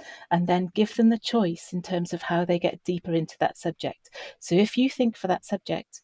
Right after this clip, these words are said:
it's best that it's audio content, give them something to see so they know it's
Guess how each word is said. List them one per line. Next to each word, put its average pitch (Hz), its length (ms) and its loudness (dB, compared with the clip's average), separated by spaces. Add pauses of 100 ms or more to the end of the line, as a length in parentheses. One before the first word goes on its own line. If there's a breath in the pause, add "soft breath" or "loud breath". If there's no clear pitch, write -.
it's - 180 -12
best - 280 -2
that 175 120 -2
it's - 160 -6
audio 175 300 2
content, 156 560 -4 (200)
give 151 180 -6
them 247 140 2
something 214 340 -2
to - 140 -16
see 180 360 -2
so 170 140 -4
they 165 160 0
know 170 240 2
it's - 220 -2